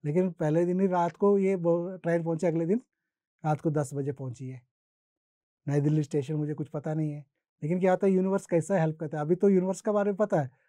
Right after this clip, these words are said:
उस टाइम नहीं पता है। लेकिन ट्रेन में मुझे एक बंदा मिला,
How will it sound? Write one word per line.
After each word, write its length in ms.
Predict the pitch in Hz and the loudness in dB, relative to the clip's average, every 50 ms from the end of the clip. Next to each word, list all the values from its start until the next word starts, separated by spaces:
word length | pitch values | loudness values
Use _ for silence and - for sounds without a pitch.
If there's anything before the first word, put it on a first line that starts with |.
| _ _ | _ _
उस 180 | - 170 160 - | -4 -4 -2 2
टाइम 120 | 196 196 | 2 2
नहीं 160 | 190 185 208 220 | 4 6 4 4
पता 260 | - 190 147 - 151 | 4 0 -4 -4 -6
है। 240 | 160 202 - _ _ _ _ _ _ | -10 -10 -12 _ _ _ _ _ _
लेकिन 200 | 160 160 170 214 | -4 0 0 0
ट्रेन 240 | 202 190 185 190 196 | 2 2 2 2 2
में 100 | 208 220 | 2 0
मुझे 280 | 214 208 202 214 220 214 | 0 0 0 2 2 2
एक 80 | 202 - 165 | 2 0 0
बंदा 300 | 160 156 156 175 202 214 | 0 2 2 2 2 2
मिला, 340 | 196 160 139 135 151 190 | 2 2 0 -2 -6 -8